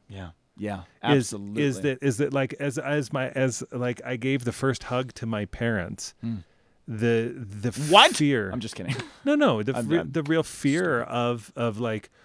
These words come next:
Speaker 2: "Hold on, did we just,
Speaker 1: Right.
Speaker 2: di-, did I just
Speaker 1: Is
Speaker 2: kill
Speaker 1: this
Speaker 2: you?"
Speaker 1: okay? Did,
Speaker 2: Did
Speaker 1: did I do the right, yeah.
Speaker 2: Like, like, like, i-,
Speaker 1: Yeah.
Speaker 2: i-, it was this, uh,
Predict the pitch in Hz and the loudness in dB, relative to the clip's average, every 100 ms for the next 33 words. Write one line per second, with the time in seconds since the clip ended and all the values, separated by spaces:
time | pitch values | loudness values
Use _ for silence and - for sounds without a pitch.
0 | _ _ - 165 151 123 110 131 143 175 | _ _ -2 0 0 0 2 2 4 4
1 | 202 135 151 139 127 143 123 143 143 165 | 2 -2 -4 -4 -2 -2 0 0 2 0
2 | - 131 131 165 185 - 180 104 127 196 | 0 -2 2 4 4 2 0 -4 -4 -4
3 | 240 247 - 131 156 131 113 101 120 87 | -4 -4 -6 -2 0 0 -4 -4 -6 -8
4 | 85 - - 101 - - 147 143 - 143 | -12 -14 -12 -10 -12 -4 0 2 2 2
5 | 120 113 147 143 - 120 90 151 156 151 | 2 0 0 0 -2 -8 -8 -6 -4 -4
6 | - 156 139 104 160 151 - 139 | -2 0 2 2 0 0 -4 -6